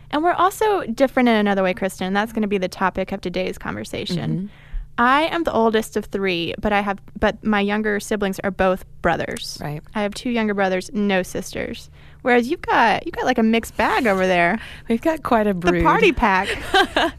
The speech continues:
Speaker 2: Uh, yes, I am the youngest of five, count 'em, folks, uh, and five with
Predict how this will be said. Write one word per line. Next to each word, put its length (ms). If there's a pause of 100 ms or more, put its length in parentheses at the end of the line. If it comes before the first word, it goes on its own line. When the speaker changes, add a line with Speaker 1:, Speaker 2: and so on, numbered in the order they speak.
(540)
Speaker 2:
Uh, 240 (100)
yes, 280
I 160
am 160
the 300 (360)
youngest 840
of 380 (420)
five, 680 (100)
count 180
'em, 120
folks, 540 (400)
uh, 520 (120)
and 400 (280)
five 580 (180)
with 380